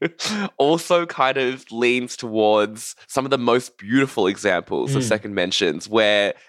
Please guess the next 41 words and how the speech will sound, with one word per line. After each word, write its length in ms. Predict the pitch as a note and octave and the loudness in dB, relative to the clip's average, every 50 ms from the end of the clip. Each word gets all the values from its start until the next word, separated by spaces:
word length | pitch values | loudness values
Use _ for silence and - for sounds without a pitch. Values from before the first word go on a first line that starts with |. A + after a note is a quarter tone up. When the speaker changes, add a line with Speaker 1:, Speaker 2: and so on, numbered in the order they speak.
| _ | _
Speaker 1:
it 120 | - C#3 - | -4 -2 0
almost 440 | - B2 C3 C#3+ D3 D3+ D3 - - | 0 0 2 2 0 -2 -2 -6 -10
turns 480 | - - A2+ G#2 G#2 G#2+ A2 A#2 A#2 - | -10 -4 -2 0 0 0 -2 -4 -8 -6
something 640 | - A2 G2+ G#2 G2 G#2+ G2 F#2+ F#2+ F#2 F#2 F#2 F2+ - - - - _ _ - | -6 -4 -4 -4 -2 -2 0 0 0 -2 -4 -8 -12 -14 -18 -20 -20 _ _ -2
that 300 | G#2+ G2 F#2 - - _ _ _ _ _ _ _ | 0 0 0 -2 -4 _ _ _ _ _ _ _
otherwise 760 | A#2 A#2+ A#2+ B2+ A2+ G#2 G#2+ G2 F#2 F#2+ F#2+ F#2+ F#2 - - - | 0 0 2 0 0 2 2 2 2 2 0 -2 -4 -6 -12 -10
might 300 | G2 G2+ G2+ G2+ E2+ - | -4 -2 -2 -2 -2 -2
be 280 | - G2 F#2 F2+ F2 E2+ | -2 -2 0 0 -2 -4
quite, 420 | - - - G2 F2+ F2+ F2 - - - | -6 -4 -2 0 2 2 0 0 -2 -4
you 100 | F#2+ F#2+ | -4 -2
know, 220 | E2+ D2+ D#2+ C2 | 0 0 0 0
dull 520 | - - - - G2+ F#2 F2 D2+ D#2 E2+ - | -2 -2 -2 0 0 0 0 0 0 0 0
or 80 | D#2+ F#2+ | -2 -2
quite 260 | - - G2 D#2 - | -2 -2 -4 -4 -4
pedestrian. 540 | - - G2 F#2+ F#2+ - - G2+ D#2+ D#2 G2 | -2 -2 -2 -2 -2 -2 -2 -2 -2 0 0
Not 180 | A#2+ B2+ - | 0 -2 -2
saying 280 | - - A2 G2 G2 G#2 | -4 -4 -4 -2 -2 -2
that 200 | G2+ G2 F2 - | -2 -4 -4 -4
painted 280 | - F#2+ F2+ E2+ E2+ - | -4 -4 -4 -4 -6 -8
cows 400 | - F2 E2 E2 C#2+ D#2+ - F2 | -10 -8 -4 -2 -2 -2 0 0
are 120 | D#2 E2 | -2 -2
dull 220 | - - F2+ F2 | 0 0 0 2
or 80 | F2+ F2 | 0 0
pedestrian 380 | - - E2 E2+ - - F#2 E2+ | 0 -2 -4 -2 -4 -6 -4 -2
by 120 | F2+ E2 | -2 -2
any 200 | F#2+ F#2+ F2 E2 | -2 -4 -4 -4
means, 360 | E2 E2+ D#2+ C2+ E2 G#2+ - - - - - - _ | -2 -2 -2 -2 -4 -6 -12 -14 -16 -18 -20 -10 _
but 400 | - B2+ A#2 A2 - - - - - _ - | 2 2 4 4 2 -2 -8 -20 -14 _ -4
it 100 | B2+ B2 | -2 -2
turns, 380 | - - C#3 B2+ B2+ B2+ B2 A#2+ | -2 0 0 0 0 0 -2 -2
you 60 | A#2+ | 0
know, 160 | A2 F#2 G2 | 2 2 0
this 400 | G#2 - - A2 - B2+ A#2+ - | 0 -4 -8 -2 -2 -2 0 0
article 280 | - A#2 A2 G#2+ - A#2+ | 2 2 2 2 2 0
about 160 | G#2 G#2+ G2+ | -2 -2 -2
a 40 | G#2 | -2
study 500 | - - - - C3 B2 A#2+ G#2+ F2+ E2 | -4 -8 -4 0 0 2 2 0 -2 -2
into 100 | G2 A2+ | -4 -4
something 240 | - A#2 A2+ A#2 A2+ | -6 -4 -6 -6 -6
quite 320 | - - A#2 G#2+ G2 F2+ - _ _ _ _ _ | -2 0 0 0 0 -2 -4 _ _ _ _ _
poetic. 640 | - - B2 A2+ C3 C3+ F#2+ C2 - - - - | -4 0 2 4 4 2 2 -2 -6 -8 -10 -12